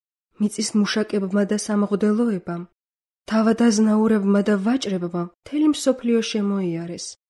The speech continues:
ამრიგად, ზემოხსენებული დოფინი, ახალგაზრდა, ლამაზი, ძლიერი და რაც მთავარია, ძე იყო საფრანგეთის ლომისა. აი, სასწაულებრივი და დიდებული წყარო მეფეთა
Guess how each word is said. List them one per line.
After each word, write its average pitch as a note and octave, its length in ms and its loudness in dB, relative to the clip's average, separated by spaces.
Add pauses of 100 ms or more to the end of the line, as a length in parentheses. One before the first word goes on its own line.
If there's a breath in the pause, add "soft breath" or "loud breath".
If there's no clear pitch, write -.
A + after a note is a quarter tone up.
(520)
ამრიგად, G#3+ 640 -2 (580)
ზემოხსენებული G3 1080 0
დოფინი, F#3 520 -4 (540)
ახალგაზრდა, F#3 880 -4 (460)
ლამაზი, G3 680 -2 (640)
ძლიერი A#3+ 560 4
და C4+ 160 0
რაც G#3+ 240 -2
მთავარია, G#3+ 600 0
ძე G#3+ 220 -2 (100)
იყო E3+ 160 -6
საფრანგეთის F3 800 -6
ლომისა. F3 560 -6 (720)
აი, F#3 140 -2
სასწაულებრივი F3 1000 -4
და A3 120 -4
დიდებული E3+ 580 -4
წყარო F#3 360 -8
მეფეთა F3+ 420 -8